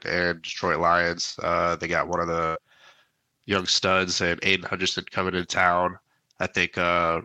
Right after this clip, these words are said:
Ronnie Stanley and Morgan Moses are gonna have their hands full this week. It's going to be crucial for them to not wreck the game, essentially, because we see what it looked like against Pittsburgh, and we saw what it looked like against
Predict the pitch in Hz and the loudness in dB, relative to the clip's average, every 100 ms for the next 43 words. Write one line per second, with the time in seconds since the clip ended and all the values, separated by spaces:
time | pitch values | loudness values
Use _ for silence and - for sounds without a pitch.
0 | - 92 92 90 - 90 85 87 85 82 | -2 0 2 0 0 -2 0 0 0 -2
1 | 82 85 90 87 87 87 87 87 85 80 | -4 -4 -4 -4 -2 -2 -2 -2 -2 0
2 | 90 87 85 90 87 - 90 82 85 - | 2 2 0 0 0 -4 -6 -4 -4 -6
3 | 87 85 _ _ _ _ _ - - 175 | -8 -10 _ _ _ _ _ -6 -4 -4
4 | 87 85 87 87 85 82 - - _ _ | -4 -4 -6 -4 -4 -4 -6 -10 _ _
5 | _ _ _ _ _ _ - 101 - 90 | _ _ _ _ _ _ -4 -2 0 -2
6 | - 90 87 85 - 87 87 85 85 - | -2 0 0 -2 -4 -2 0 0 -2 -4
7 | 92 92 87 - _ _ - 87 87 - | 2 4 2 -2 _ _ -6 -2 -2 -4
8 | _ 87 - 92 92 82 _ _ 92 - | _ -12 -4 0 0 -4 _ _ -6 -4
9 | 90 - 85 82 80 82 85 85 85 90 | -2 -2 -2 -8 -10 -6 -6 -4 -4 -2
10 | - 92 92 90 90 92 92 92 87 - | 0 0 0 0 -2 0 0 0 -2 -2
11 | - 87 - 87 82 82 _ _ _ _ | -4 -4 -2 -2 -2 -4 _ _ _ _
12 | _ 87 87 85 82 - _ - 90 - | _ -4 -2 -2 -4 -8 _ -12 -6 -2
13 | 87 87 85 82 85 - 85 80 - 87 | 0 -2 -2 -4 -4 -4 -4 -6 -8 -4
14 | 87 85 - - - | -2 -2 -4 -6 -10